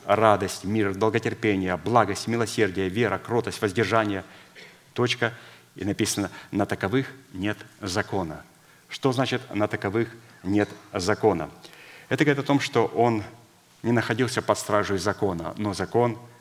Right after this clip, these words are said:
находился в дружбе и был рабом у него. Поэтому, когда Гедеон пришел разрушать жертвенник Ваала, мы видим о том, что у него было десять слуг.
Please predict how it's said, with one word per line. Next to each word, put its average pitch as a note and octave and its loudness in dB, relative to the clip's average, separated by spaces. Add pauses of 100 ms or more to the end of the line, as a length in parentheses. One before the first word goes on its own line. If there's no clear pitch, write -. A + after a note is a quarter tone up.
(320)
находился G2 -2
в G2 -6
дружбе F2 -2
и G#2+ -6
был G2 2
рабом G2+ 0
у G#2+ -2
него. G2 2
Поэтому, G2 -2
когда G2 2
Гедеон F#2+ 0
пришел F#2 0 (480)
разрушать G2 0
жертвенник F#2+ 0
Ваала, B2 6 (220)
мы G2 -2
видим G#2 2
о F#2 -2
том, A#2 -2
что - -6
у G#2 -4
него A2+ 2
было G#2 2
десять G2 -4
слуг. - -4